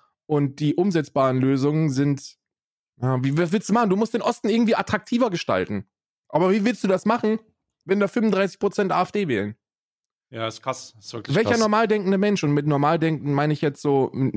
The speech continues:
Speaker 1: nicht rechts. Ja, so, das ist, das ist w-, w-, ich verwende den, den, äh, den Term normal ungern, aber in dem Fall würde ich, würde ich sagen, normal gleich nicht rechts. Welcher normale, nicht rechte,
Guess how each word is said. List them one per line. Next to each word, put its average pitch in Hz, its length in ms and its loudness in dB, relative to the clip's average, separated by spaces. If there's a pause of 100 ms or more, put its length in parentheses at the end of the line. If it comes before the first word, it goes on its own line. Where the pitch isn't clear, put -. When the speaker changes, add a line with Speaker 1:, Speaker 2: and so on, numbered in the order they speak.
Speaker 1:
nicht 147 240 2
rechts. - 560 -4 (120)
Ja, 120 220 2
so, 120 160 2
das 127 180 -2
ist, 127 200 -8
das 131 120 2
ist 127 200 -6
w-, 123 240 -2
w-, 123 240 0 (340)
ich 127 140 -12
verwende 139 400 0
den, 127 300 0 (440)
den, 127 300 2
äh, 101 360 2
den 117 680 -2
Term 147 500 2
normal 139 540 2
ungern, 131 580 2
aber 127 180 0
in 120 120 0
dem 139 180 0
Fall 135 180 0
würde 131 140 0
ich, 123 60 -6
würde 139 120 0
ich 131 60 -2
sagen, 123 240 0
normal 120 440 0
gleich 120 200 0
nicht 127 260 0
rechts. 117 360 -4 (320)
Welcher 156 400 0
normale, 139 520 2
nicht 147 320 0
rechte, 139 260 0